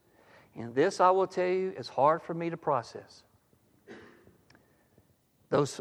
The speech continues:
opening words to verse ten, "And it pleased the Lord to bruise him."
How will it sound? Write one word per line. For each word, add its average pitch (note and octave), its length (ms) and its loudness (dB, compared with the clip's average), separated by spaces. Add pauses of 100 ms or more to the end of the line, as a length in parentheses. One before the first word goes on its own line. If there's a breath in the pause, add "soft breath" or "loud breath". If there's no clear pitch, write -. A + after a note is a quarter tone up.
opening E3+ 560 0
words C#3+ 440 2
to A#2+ 100 -8
verse C#3 300 -2
ten, A#2 440 -6
"And C3 160 -2
it B2 240 -6
pleased F#3+ 760 -4 (840)
the A#2+ 160 -4
Lord D3+ 520 2 (2250)
to D3 80 -16
bruise B2+ 320 -4
him." - 160 -20